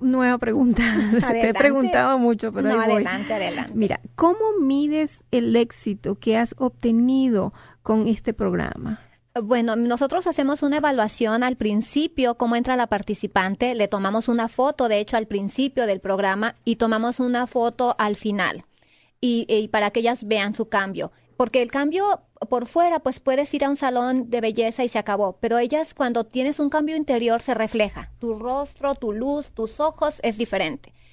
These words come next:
Speaker 2: primer lugar. Siguiente, eh, les hacemos un cuestionario también. ¿Qué te gustó? ¿Qué no te gustó? ¿Qué podemos mejorar? ¿Qué podemos cambiar?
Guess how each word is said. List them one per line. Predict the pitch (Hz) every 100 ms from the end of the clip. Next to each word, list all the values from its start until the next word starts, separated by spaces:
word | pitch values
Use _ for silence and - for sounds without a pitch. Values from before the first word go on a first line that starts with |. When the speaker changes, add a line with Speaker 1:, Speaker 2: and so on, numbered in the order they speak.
| - -
Speaker 2:
primer | 226 226 208
lugar. | 220 185 - - _
Siguiente, | - 226 262 285 294 349 349 -
eh, | 226
les | 220 226
hacemos | 233 247 269
un |
cuestionario | 262 262 254 220 226
también. | 220 196 180
¿Qué | 233
te | 302
gustó? | 285 277 233 208
¿Qué | 233
no | 262
te | 285
gustó? | 262 - 220
¿Qué | 233
podemos | 226 262 254 269
mejorar? | 247 233 214 185
¿Qué | 226
podemos | 269 262 254 254
cambiar? | 240 226 220 190